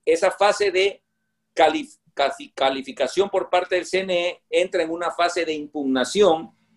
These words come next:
y tengo entendido que ya, no sé, un actor político, no, no lo tengo claro, o alguna agrupación,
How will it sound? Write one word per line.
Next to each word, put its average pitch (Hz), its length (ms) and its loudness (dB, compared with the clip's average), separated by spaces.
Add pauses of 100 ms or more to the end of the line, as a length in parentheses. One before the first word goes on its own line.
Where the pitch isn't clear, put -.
(200)
y 160 260 6
tengo 214 340 4
entendido 202 640 4
que 151 180 -2
ya, 185 400 6
no 135 160 -2
sé, 165 200 4
un 139 240 2
actor 143 380 2
político, 165 640 0
no, 131 240 -2
no 131 160 -2
lo 135 160 -2
tengo 143 300 -2
claro, 175 380 4
o 147 140 -2
alguna 131 280 -4
agrupación, 139 720 -2